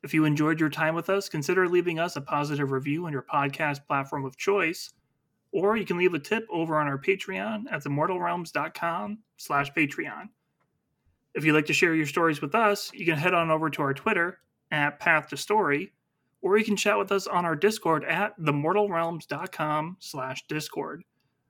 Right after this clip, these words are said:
And if you wanna email us, you can email us at path to story at gmail dot com.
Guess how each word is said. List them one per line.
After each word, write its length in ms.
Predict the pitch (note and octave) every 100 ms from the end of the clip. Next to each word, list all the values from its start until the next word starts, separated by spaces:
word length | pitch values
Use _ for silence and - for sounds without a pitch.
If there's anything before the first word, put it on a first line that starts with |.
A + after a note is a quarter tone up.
| _ _ _ -
And 140 | D3+
if 140 | C#3+
you 60 | E3
wanna 180 | D3+ D3
email 320 | E3 F3 E3 E3+
us, 320 | F#3+ G#3+ -
you 100 | D#3
can 120 | D3
email 320 | D3+ D#3 D3
us 260 | D3 D#3 - -
at 280 | D3 D3
path 260 | - F3 F3
to 80 | E3+
story 500 | - D#3+ E3 G#3+ G#3+
at 200 | D3 C3+
gmail 420 | D#3+ D#3+ D3+ C#3
dot 240 | C#3 B2 -
com. 460 | C#3+ C3+ E3+ A3